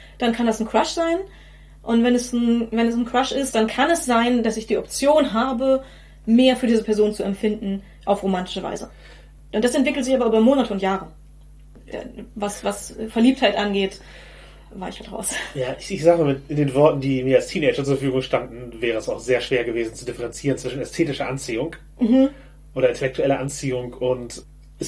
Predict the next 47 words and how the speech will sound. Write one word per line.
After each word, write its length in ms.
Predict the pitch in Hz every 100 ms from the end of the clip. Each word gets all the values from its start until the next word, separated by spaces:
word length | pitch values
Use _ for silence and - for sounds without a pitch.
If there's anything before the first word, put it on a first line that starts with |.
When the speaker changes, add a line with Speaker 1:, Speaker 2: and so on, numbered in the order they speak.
| - -
Speaker 1:
Sexuelle 240 | 208 196
Anziehung. 180 | 180 165
Speaker 2:
Ja, 160 | 139 135
sexuelle 400 | 160 156 143 120
Anziehung 440 | 131 - 123 113
und 340 | - 110 110 - - - - -
Speaker 1:
Ja, 120 | 320
Speaker 2:
ja. 20 |
Speaker 1:
das, 160 | 320 320
das 180 | 330 -
finde 140 | 370
ich 80 | 262
auch 60 | 247
immer 160 | 254
noch 140 | 208 -
schwer. 340 | 208 214 277 - - - - - 208
Weil 160 | 233
ja 80 | 247
für 140 | 247
mich 180 | 254 262
auch 160 | 226 233
zwischen, 720 | - 240 240 233 226 226 220
ich 100 | -
möchte 220 | 240 247
mit 100 | 240
dieser 120 | 233 226
Fre-, 200 | - -
Person 220 | 226 240
befreundet 380 | 214 240 277 -
sein 280 | 196 220 208
und 140 | 202
ich 160 | 196 -
möchte 200 | 208 214
mit 60 | 208
dieser 120 | 208
Person 260 | 208 208
Sex 240 | 202 226 -
haben, 240 | 190 220 - - 214
das 100 | 202
ist 160 | 262
für 80 | 240
mich 160 | 240 233
halt 200 | 214 -
nichts, 440 | 233 233 - - - - - - -
was 160 | 208 220
sich 140 | 220
entgegensteht. 760 | 226 240 294 233 - 190 359